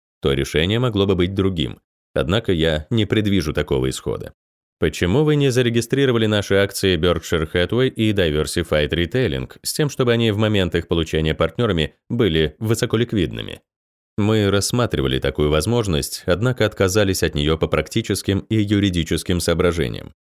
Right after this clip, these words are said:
Я просто изложу практические аспекты, поскольку они сами по себе объясняют принятое нами решение.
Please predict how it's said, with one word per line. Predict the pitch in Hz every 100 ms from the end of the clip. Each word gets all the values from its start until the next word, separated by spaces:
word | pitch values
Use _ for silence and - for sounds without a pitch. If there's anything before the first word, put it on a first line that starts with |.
| -
Я | 78 73
просто | - 98 131 135
изложу | 120 107 101 110
практические | 101 90 - 87 76 - 78
аспекты, | 69 - 120 - 62 53
поскольку | 69 - 127 127
они | 90 85
сами | 76 - 85 113
по | 127 120
себе | 98 85
объясняют | 80 69 - 76 85 101
принятое | - 80 73 76 85
нами | 87 69 65
решение. | 64 - 60 52 50